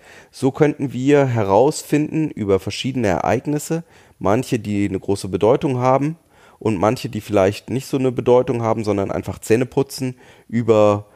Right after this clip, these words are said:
was ist Zähneputzen nächste Woche, was ist Zähneputzen in einem Monat, in zwei Monaten, in fünf Jahren. Wie repräsentierst du Zeit in dir? Viele Menschen,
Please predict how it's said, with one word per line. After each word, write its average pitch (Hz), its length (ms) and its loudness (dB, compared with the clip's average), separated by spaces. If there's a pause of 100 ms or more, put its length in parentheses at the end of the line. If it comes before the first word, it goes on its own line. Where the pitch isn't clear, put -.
(120)
was 98 160 -2
ist 101 140 -12
Zähneputzen 101 480 -2
nächste 104 240 -4
Woche, 147 260 2
was 95 140 2
ist 87 140 -14
Zähneputzen 101 500 -4
in 104 80 -6
einem 107 80 -2
Monat, 123 380 2
in 98 100 -6
zwei 101 240 2
Monaten, 101 340 -2
in 98 60 -6
fünf - 260 -10
Jahren. 101 340 2 (540)
Wie 120 440 2
repräsentierst 104 760 -2
du 95 60 -8
Zeit - 300 -4
in 50 80 -14
dir? - 180 -14 (880)
Viele 175 600 -2
Menschen, 165 720 0